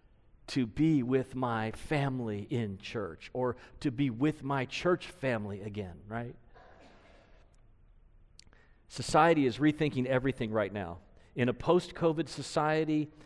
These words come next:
in a post-place world, business models are changing. I mean, Chick-fil-A,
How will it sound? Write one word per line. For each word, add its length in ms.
in 160
a 120
post-place 1300
world, 560
business 400
models 380
are 60
changing. 580
I 100
mean, 200
Chick-fil-A, 800